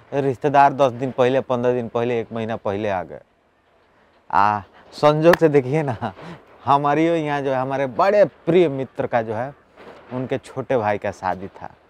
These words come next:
पूरा तैयारी के साथ गए थे, मस्त मैरिज हॉल बुक था बढ़िया वाला, आ पूरा व्यवस्था व्यवस्था था। गए शादी में मस्त, दो बार नाश्ता दाबे,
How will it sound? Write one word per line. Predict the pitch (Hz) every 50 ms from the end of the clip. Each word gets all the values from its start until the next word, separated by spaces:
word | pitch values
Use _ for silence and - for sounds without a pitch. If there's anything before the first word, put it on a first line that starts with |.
| _ _ _ - - - - - _ _
पूरा | - 139 139 143 147 135
तैयारी | - 127 123 123 123 120 120 120 117
के | -
साथ | - - 117 110 - _ -
गए | 123 147 160 196
थे, | - - 180 185 - _ _ _ _ _ _ _ _ _ _ _ _ _ _ 135
मस्त | 139 135 - - 147
मैरिज | 147 147 139 135 127
हॉल | 127 131 143
बुक | 135 127 120 - - -
था | 120
बढ़िया | 117 117 107 101 101 107 104
वाला, | 104 104 107 135
आ | 180 - _ _ _ _ _ _ _ _ - _ _ _ - 85 -
पूरा | 120 117 127 117
व्यवस्था | 113 110 104 98 90 - - 107
व्यवस्था | 101 90 - - 95
था। | 92 - 90 87 87 - _ _ _ _ _ _ _ - - _ _ _ _ -
गए | 107 101 135 135 143 151 147 135
शादी | - 123 120 127 123 135 123
में | 127 120
मस्त, | 110 117 123 120 - _ _ _ _ _ _ _ _ _ _ _ _ _ _ _ _ _ _ _ _ _ _ -
दो | 117 107 127 139 131
बार | 131 127 117
नाश्ता | 117 123 120 113 - - 156
दाबे, | 147 151 151 151 147 160 170 170 127